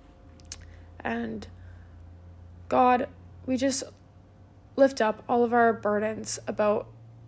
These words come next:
you know, not loving others the right way that we feel, any guilt, any shame, any frustrations, we just lift it up to you. We just want to learn to love others, God, and we want you to fill our hearts with compassion and mercy, just as you've given to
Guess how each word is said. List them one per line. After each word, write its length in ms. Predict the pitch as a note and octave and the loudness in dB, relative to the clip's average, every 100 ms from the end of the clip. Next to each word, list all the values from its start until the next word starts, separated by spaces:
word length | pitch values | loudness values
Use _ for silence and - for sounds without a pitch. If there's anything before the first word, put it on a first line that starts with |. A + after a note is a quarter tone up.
| - | -12
you 120 | A#3+ | -8
know, 260 | A3 G3+ - - - | -4 -4 -6 -12 -16
not 340 | A3+ A#3 A#3+ - | -4 0 0 0
loving 260 | A3 G#3+ | -2 -2
others 300 | - G#3+ G#3+ | -4 -2 -4
the 60 | G#3 | -4
right 200 | G#3 - | -4 -4
way 420 | A3 G3 G3+ - - - - - - - - | -4 -4 -4 -8 -12 -20 -20 -20 -20 -20 -8
that 160 | A#3 A3+ | -4 -2
we 100 | A#3+ | -2
feel, 480 | - G#3 G#3 G#3+ - - - | -4 -6 -4 -4 -8 -16 -6
any 200 | A#3+ A#3 | -4 -4
guilt, 480 | G#3+ A3+ A3 A3+ - | 0 2 2 -4 -6
any 180 | A#3 A3+ | -4 -4
shame, 480 | - G#3 G3+ G#3 G#3+ - - - | -4 -6 -6 -8 -10 -16 -20 -6
any 180 | B3+ B3+ | -2 -2
frustrations, 760 | A#3+ A3 - A3 G#3+ G#3+ G#3 - | -2 -6 -4 -4 -4 -6 -8 -4
we 120 | A#3 | -4
just 200 | C4+ C4+ | -4 -2
lift 220 | A3+ A3 | -4 -4
it 80 | G#3 | -4
up 140 | G3+ | -4
to 180 | - - | -6 -8
you. 220 | F#3+ G3 G3 - - - | -6 -6 -8 -18 -20 -6
We 140 | C#4 D#4 | 0 0
just 160 | D4+ | 0
want 280 | A#3+ A#3 A#3 | -2 -2 -4
to 140 | - | -8
learn 300 | G3 G#3+ A3 G#3+ | -4 0 0 -4
to 120 | G3 | -4
love 220 | G3 G3 | -4 -2
others, 340 | G#3 F#3 F#3 F#3 | -6 -6 -6 -8
God, 340 | - F#3+ G3 - | -6 -4 -4 -6
and 220 | G3+ G3+ - - - - - | -10 -10 -16 -20 -20 -14 -4
we 100 | B3+ | 0
want 260 | B3 B3+ | 2 0
you 100 | C4 | -2
to 60 | B3 | -4
fill 220 | - G#3+ | 0 2
our 140 | G#3+ | 2
hearts 360 | G#3 G#3 G3+ - | 0 0 -2 -2
with 140 | G#3 | -12
compassion 600 | - G3+ - G#3 G#3 A3 G#3 | -12 -14 -8 -6 -6 -8 -10
and 200 | G#3 G#3 | -8 -6
mercy, 420 | G3+ G3+ - F#3+ | -4 -6 -8 -6
just 280 | A3+ A#3 A#3 | -4 -4 -6
as 160 | A3 | -4
you've 200 | A3+ G#3+ | -4 -2
given 280 | A3 G#3 G#3 | -4 -6 -8
to 140 | - | -10